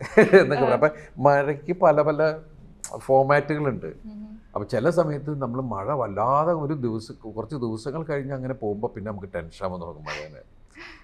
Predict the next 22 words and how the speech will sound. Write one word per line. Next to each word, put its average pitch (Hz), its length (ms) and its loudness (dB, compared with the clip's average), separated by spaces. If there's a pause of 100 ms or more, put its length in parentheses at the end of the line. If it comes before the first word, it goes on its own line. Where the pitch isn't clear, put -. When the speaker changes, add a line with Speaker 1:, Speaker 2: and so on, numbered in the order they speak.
Speaker 1:
കാരണം 110 140 2
ഈ - 20 2
Speaker 2:
ഉം. 123 80 0
Speaker 1:
മഴ 107 200 0
നിന്നാലേ 117 480 -4
വെള്ളം 113 320 0
ഇറങ്ങുള്ളൂ, 104 480 -4 (140)
Speaker 2:
ഉം. 214 460 -10
Speaker 1:
ഇല്ലെങ്കിൽ 120 280 -2
അത് 113 100 2
പ്രളയത്തിലേക്ക് 107 640 -4
മാറുന്നു 104 540 -2
എന്നൊക്കെ 143 200 -8
പറയുന്ന 160 360 -2
വിഷയം. 147 220 -6
അപ്പൊ 156 160 -8 (360)
മഴയ്ക്ക് 107 520 -6
പല 131 160 0
മുഖങ്ങളുണ്ട് 127 680 -2
ശരിക്കും 85 400 -12
പറഞ്ഞാൽ. 208 240 -10
Speaker 2:
ഉം. 208 300 -20